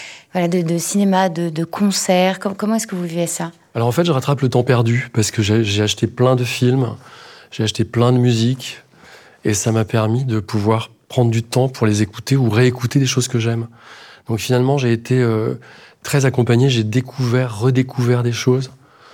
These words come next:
Speaker 2: Donc j'ai pas souffert de cette, euh,
Speaker 1: Ouais.
Speaker 2: En fait, la mu-, la musique, en même temps, euh, ou, ou le cinéma, on, on peut,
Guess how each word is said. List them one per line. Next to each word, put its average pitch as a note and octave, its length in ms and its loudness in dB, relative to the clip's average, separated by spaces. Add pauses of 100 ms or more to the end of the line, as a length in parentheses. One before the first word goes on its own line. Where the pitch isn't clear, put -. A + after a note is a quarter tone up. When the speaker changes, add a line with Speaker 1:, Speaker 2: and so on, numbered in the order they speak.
(320)
Speaker 2:
Donc A#2+ 300 -2
j'ai A2 160 0
pas C3 180 0
souffert C3 520 0
de A#2 60 0
cette, - 360 -2
euh, G#2+ 280 0
Speaker 1:
Ouais. F3 140 -4 (1300)
Speaker 2:
En G#2+ 40 -8
fait, D3+ 180 0
la C3 80 2
mu-, B2 120 2
la B2 120 4
musique, C3 340 2
en A#2+ 60 0
même A#2 160 2
temps, C#3 320 0
euh, A2+ 100 0 (300)
ou, B2+ 300 -4
ou - 20 0
le A#2+ 100 2
cinéma, A#2 400 2
on, A2+ 280 -2
on - 20 -2
peut, G2+ 200 -2